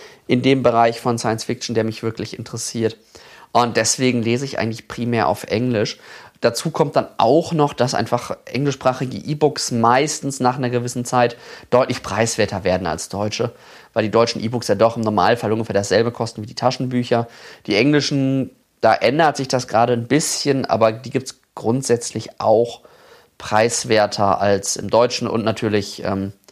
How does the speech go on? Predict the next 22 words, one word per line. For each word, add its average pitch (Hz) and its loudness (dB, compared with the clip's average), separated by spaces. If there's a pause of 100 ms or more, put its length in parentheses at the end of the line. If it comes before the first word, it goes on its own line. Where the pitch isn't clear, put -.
(380)
die - -20
Qualität 110 0
und 113 -8
die 104 -8
Verfügbarkeit 107 -2
von 104 -6
deutschen 104 2
E-Books 110 -6
ist - -10
teilweise 98 -4
so 95 -4
katastrophal, 101 -2 (440)
ähm, 98 -2
dass - -4
ich - -8
da 104 4
auch - 0
einfach 104 -4
lieber 110 0
die 98 0
englischen 101 -2
lese. 92 -6